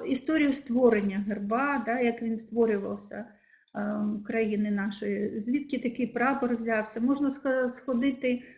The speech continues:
до історичного музею, якщо є така нагода у вашому місті, і подивитися, який, як він створювався, пошукати інформацію в інтернеті, розповісти про це дітям, якщо буде цікаво їм. Ось.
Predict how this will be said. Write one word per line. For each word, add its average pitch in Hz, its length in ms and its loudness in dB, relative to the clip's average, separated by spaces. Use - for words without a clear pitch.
до 262 340 2
історичного 262 580 0
музею, 233 480 6
якщо 214 720 -2
є 220 200 0
така 220 260 -2
нагода 214 420 0
у 202 100 2
вашому 208 420 0
місті, 202 420 2
і 202 60 -4
подивитися, 208 680 -2
який, 196 580 -4
як 208 260 -4
він 202 80 -4
створювався, 202 560 -8
пошукати 269 540 -4
інформацію 240 680 2
в 226 40 -8
інтернеті, 208 840 -2
розповісти 269 600 0
про 233 160 -2
це 226 220 -2
дітям, 208 420 -2
якщо 214 300 -2
буде 226 560 -2
цікаво 202 540 -4
їм. 196 300 -6
Ось. - 360 -10